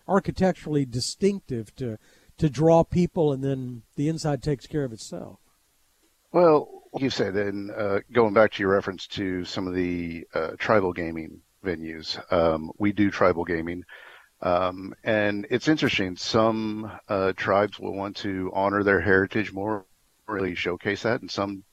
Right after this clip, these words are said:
Speaker 2: don't want to do that necessarily. Uh, others want to know what their market is, and they say, "You know what? We don't care about so much a, a storytelling aspect,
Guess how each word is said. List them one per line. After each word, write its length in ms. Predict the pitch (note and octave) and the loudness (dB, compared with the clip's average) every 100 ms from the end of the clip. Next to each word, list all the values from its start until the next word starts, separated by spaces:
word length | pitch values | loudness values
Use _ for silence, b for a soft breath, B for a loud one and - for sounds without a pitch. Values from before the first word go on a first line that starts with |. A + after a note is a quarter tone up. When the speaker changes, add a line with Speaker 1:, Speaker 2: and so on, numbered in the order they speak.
| - | -6
Speaker 2:
don't 180 | F#2+ | -4
want 140 | F#2+ G#2 | -4 -2
to 60 | |
do 140 | G#2+ C#3+ | 0 2
that 160 | G#2+ | 2
necessarily. 640 | - E2+ - - - - - B B B B | 0 -8 -6 -2 0 -2 -8 B B B B
Uh, 320 | G2+ F2+ F2+ - | -2 2 2 4
others 360 | G#2+ G#2+ G#2+ G#2 | 4 4 2 0
want 220 | G#2 G2+ | -4 -2
to 200 | G2+ G2 | -4 -4
know 600 | G#2 G2 G2+ G2+ G#2 F#2+ | -2 0 2 0 -2 -8
what 220 | - G2+ G2 | -2 0 2
their 160 | - F#2 | 0 0
market 440 | F#2+ G#2 - G2 F#2 | 0 -2 -2 -4 -4
is, 420 | F2+ F2+ G2 - - | -4 -4 -6 -10 -6
and 560 | E2+ E2+ E2 E2+ E2 - | -4 -2 -2 -2 -6 -10
they 140 | - F2 | -4 -2
say, 200 | - E2+ | 0 -2
"You 140 | F#2 | 0
know 120 | F#2 | 0
what? 240 | F#2+ G2+ - B B B B - | 2 2 0 B B B B -4
We 120 | G2+ | -2
don't 160 | G2 | -2
care 200 | - A2 | 0 4
about 500 | G#2 F#2+ F#2+ F#2 - - - - | 6 6 6 6 0 -10 -14 -12
so 180 | - | -8
much 260 | F#2 F#2 - | -4 -2 -2
a, 220 | E2 D#2+ | -4 -6
a 40 | F2 | -8
storytelling 640 | - A#2 A2 - F2 E2+ | -2 2 2 2 2 2
aspect, 420 | E2+ E2 - E2+ | -2 -2 -4 -6